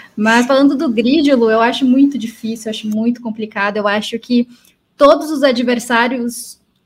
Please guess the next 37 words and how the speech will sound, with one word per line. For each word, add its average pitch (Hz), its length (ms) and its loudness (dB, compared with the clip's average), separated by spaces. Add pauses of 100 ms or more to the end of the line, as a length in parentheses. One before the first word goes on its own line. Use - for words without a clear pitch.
ali 220 300 -2
estão 262 300 0
muito 302 400 4
longe 202 300 -4
do 190 100 -16
Verstappen. 185 540 -10
A 214 100 -2
Hebe 247 260 2
disse 233 300 -2
isso 214 160 -6
nos 214 120 -8
primeiros 208 340 -8
programas, 214 480 -4
que - 60 -8
a 240 40 0
Red 233 140 0
Bull 233 120 -2
já 254 180 2
vive 254 320 0
uma 233 140 2
liga 208 240 -4
própria. 196 460 -6 (400)
Eu 208 120 2
acho 240 280 2
que 269 100 -4
o 247 60 -4
conjunto 247 520 0
Verstappen 247 500 -2
R 247 100 2
B 240 160 0
dezenove 220 720 -2
é 220 200 -2 (220)
praticamente 240 640 -2
perfeito. 233 460 -6
É - 20 -4
muito 277 300 4
difícil 285 500 -2